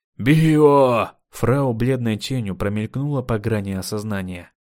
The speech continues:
Чутка взбодрился, закинувшись зелёным.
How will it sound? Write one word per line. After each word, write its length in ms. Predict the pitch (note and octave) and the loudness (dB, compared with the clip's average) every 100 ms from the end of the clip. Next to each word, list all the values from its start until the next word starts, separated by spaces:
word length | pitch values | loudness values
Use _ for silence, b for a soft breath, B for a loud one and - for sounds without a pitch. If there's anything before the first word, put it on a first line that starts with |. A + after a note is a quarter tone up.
| _ | _
Чутка 460 | - F3 - - C3+ | -2 -2 -2 0 0
взбодрился, 920 | G#2 G2+ A2 G#2 A#2+ G#2+ - F#2+ E2 B B B | 0 -2 -2 -2 -4 -4 -6 -10 -12 B B B
закинувшись 720 | G2+ B2+ B2+ C3+ G2+ - F#2+ | 0 0 0 -4 -4 -4 -6
зелёным. 500 | F#2 A#2+ A2+ F#2+ F2 | -4 -4 -4 -6 -10